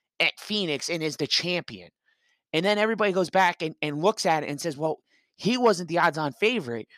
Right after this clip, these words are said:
you know, in the middle of the season." That's because that's why we run the races. Who would have thought that Kevin Harvick <laughs> would have been eliminated before we even got to Phoenix? I mean, there's things that happen in this sport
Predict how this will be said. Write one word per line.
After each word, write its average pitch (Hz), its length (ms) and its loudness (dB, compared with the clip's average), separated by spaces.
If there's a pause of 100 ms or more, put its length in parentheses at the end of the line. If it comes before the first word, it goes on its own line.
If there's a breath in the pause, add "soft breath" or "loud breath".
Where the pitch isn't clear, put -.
(300 soft breath)
you 165 140 2
know, 151 160 4
in 156 80 0
the 156 40 -2
middle 170 220 2
of 151 60 -8
the 151 80 -8
season." 208 400 -4
That's 196 180 -4
because 190 300 -4
that's 185 260 2
why 196 180 4
we 180 200 0
run 156 360 2
the 170 120 4
races. 131 680 -4 (380 soft breath)
Who 277 360 2
would 254 120 8
have 165 140 4 (280)
thought 226 420 4
that 170 140 -2
Kevin 185 360 2
Harvick 160 580 2
<laughs> - 0 -
would 190 140 4
have 165 100 -4
been 175 160 0
eliminated 143 960 2 (560)
before 208 340 6
we 196 100 -2
even 185 340 -2
got 190 240 2
to 160 80 0
Phoenix? 185 640 -4
I 190 60 0
mean, 208 220 -2 (440 soft breath)
there's 233 300 4
things 247 260 -2
that 190 180 0
happen 165 460 0
in 135 100 -4
this 123 180 -2
sport 120 520 0